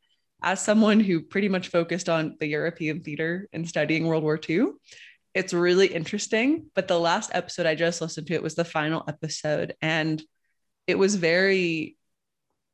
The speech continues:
tr-, is troubling the word I want to use? Maybe. It was very troubling <laughs> because, um,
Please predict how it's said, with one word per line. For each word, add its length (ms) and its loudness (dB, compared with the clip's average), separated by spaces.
tr-, 380 -20
is 160 -8
troubling 640 0
the 80 2
word 260 -2
I 100 -2
want 240 0
to 60 0
use? 600 -2
Maybe. 560 -8
It 100 4
was 160 4
very 320 4
troubling 760 -4
<laughs> 840 -8
because, 720 0
um, 680 0